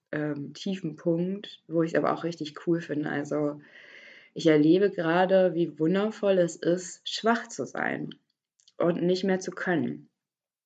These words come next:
und, ähm, aufzugeben und mich hinzugeben und Dinge abzugeben, wovon ich immer dachte: „Ja, das kann ich noch mal ebenbei machen“ oder so.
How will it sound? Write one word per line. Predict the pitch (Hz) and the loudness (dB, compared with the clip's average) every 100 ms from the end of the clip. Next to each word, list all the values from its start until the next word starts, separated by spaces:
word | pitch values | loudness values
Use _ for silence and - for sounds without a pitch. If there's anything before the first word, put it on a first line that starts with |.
| - - | -18 -2
und, | 160 160 151 151 147 147 | 4 6 6 2 2 2
ähm, | 151 147 151 | 2 2 4
aufzugeben | 202 214 - - - - - 156 120 | 2 2 -8 -6 -6 -6 -8 -10 -6
und | - 151 151 143 143 - - | -2 0 2 0 -4 -8 -8
mich | 160 - | -6 -2
hinzugeben | 196 190 - - - 170 170 175 _ - - - - - | -2 -2 -8 -6 -4 -4 -6 -10 _ -20 -18 -18 -14 -2
und | 170 170 160 165 165 - _ - - | 4 4 4 2 -4 -10 _ -8 4
Dinge | 226 214 180 | 8 8 6
abzugeben, | 185 - 180 165 160 165 | 2 -2 -2 0 2 2
wovon | 160 160 165 | 0 0 0
ich | 160 - | 2 2
immer | 165 156 | 2 2
dachte: | 160 160 | -2 -2
„Ja, | 165 151 | -2 -2
das | 151 | -4
kann | - 165 | -6 -8
ich | 165 | -8
noch | 160 156 | -8 -6
mal | 160 | -4
ebenbei | - 160 151 - | -2 -4 -8 -8
machen“ | - 156 - - | -8 -8 -10 -12
oder | - 78 | -12 -12
so. | - 78 76 | -12 -10 -8